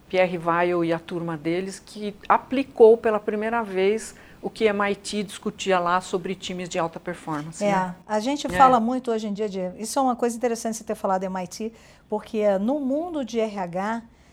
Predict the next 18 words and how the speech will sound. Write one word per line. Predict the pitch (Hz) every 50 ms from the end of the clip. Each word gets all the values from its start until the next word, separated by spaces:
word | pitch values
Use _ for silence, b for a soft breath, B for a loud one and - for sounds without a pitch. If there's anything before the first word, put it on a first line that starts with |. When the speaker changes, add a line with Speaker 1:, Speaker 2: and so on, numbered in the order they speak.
| b b b -
Speaker 2:
M | 226 254 285 294 285
I | 262 226 196
T, | - - - 240 262 277 262 208 175 -
que | - 262 247
é | 262
a | 330
origem | 381 330 269 277 262 254 226
também | - 208 208 214
de | 202 202
Peter | - 214 208 - 233 233
Sand, | - - - 220
Speaker 1:
É. | 220 233 233 226 214 208 269 269 262 254 247 226 - - -
Speaker 2:
esse, | 190 196 - - 233 - -
acaba | 208 240 240 - 262 269 311 349 349 320 277
sendo | 254 - - 254 247 254 254
realmente | 247 247 226 226 233 240 240 - 247
uma | 240 240 240
escola | 233 - - - - 220 214 220 220 226 233 247 269